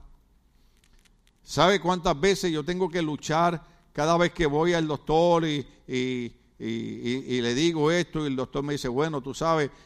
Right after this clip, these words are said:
tú estás libre del cáncer, pero eso no quiere decir que no hay células cancerosas en el cuerpo, hay que investigar aquí y allá"? ¿Qué es lo que te está diciendo un doctor?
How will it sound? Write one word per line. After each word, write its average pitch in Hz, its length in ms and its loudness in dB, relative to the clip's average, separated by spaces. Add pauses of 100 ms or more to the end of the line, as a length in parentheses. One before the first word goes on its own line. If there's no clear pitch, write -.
(140)
tú 139 120 -4
estás 151 200 2
libre 156 320 0
del 139 180 -2
cáncer, 156 440 0
pero 127 120 -4
eso 147 140 -4
no 143 80 -6
quiere 143 160 -2
decir 139 220 -4
que 139 120 -4
no 135 60 -6
hay 139 80 -4
células 139 360 -2
cancerosas 131 600 -6
en 127 100 -10
el 110 140 -8
cuerpo, 160 640 4 (200)
hay 135 140 4
que 147 140 -2
investigar 135 480 -2
aquí 139 220 -2
y - 20 2
allá"? 139 220 0
¿Qué 190 80 -2
es 240 40 -2
lo 240 60 -4
que 240 100 -2
te 202 60 -6
está 190 160 -2
diciendo 156 340 -4
un 151 80 -6
doctor? 127 380 -4